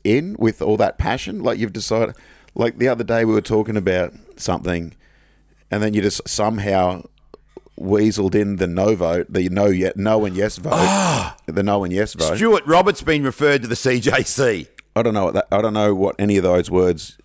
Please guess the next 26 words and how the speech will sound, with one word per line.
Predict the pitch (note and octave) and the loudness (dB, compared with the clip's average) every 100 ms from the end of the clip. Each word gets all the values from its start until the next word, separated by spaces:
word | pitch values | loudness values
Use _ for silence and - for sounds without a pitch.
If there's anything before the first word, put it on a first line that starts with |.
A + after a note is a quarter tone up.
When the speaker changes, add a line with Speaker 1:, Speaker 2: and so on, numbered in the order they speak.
| _ - | _ -2
Speaker 1:
mean. | F2 D2 C#2 | -2 0 -2
Speaker 2:
Stuart | - - G3+ G#3 F#3 | -4 -2 2 2 2
Roberts. | C#3 F3+ F3 B2+ | 2 2 2 2
Speaker 1:
Who's | G#2+ F#2+ | 0 2
that? | G#2 F#2 - - | 0 0 -4 -8
Speaker 2:
Dumb | E3+ F#3 F3 | -2 -2 -2
teachers. | F#3 F#3+ E3+ C3 - - - _ _ _ _ - | -2 -2 -2 -4 -4 -12 -14 _ _ _ _ 0
Speaker 1:
Oh, | B2+ D3 | 2 4
Speaker 2:
He's | D3 C#3+ | 4 4
the | B2 | 4
guy | - E3 | 4 4
Speaker 1:
him, | A#2 | 2
Speaker 2:
that | A#2 | 4
said | A#2+ G#2+ | 4 4
Speaker 1:
yeah. | |
Speaker 2:
the | C#3 | 2
reason | D3 C#3+ B2+ | 0 -2 -2
we've, | C3+ - - | -4 -4 -4
we've | C3+ A2 | -2 0
got | B2 | -2
dumb | C3+ C3 | -2 -4
teachers. | C#3+ D3+ A#2+ | -4 -2 0
Speaker 1:
Yeah. | A#2 F#2 C3 - | 0 0 -6 -8
Speaker 2:
He's, | C3+ D#3 - - - - - - | -2 -2 -4 -14 -20 -20 -20 -6
he's | D3 C#3+ | -4 -2
going, | D#3+ C#3+ B2 | 0 0 -2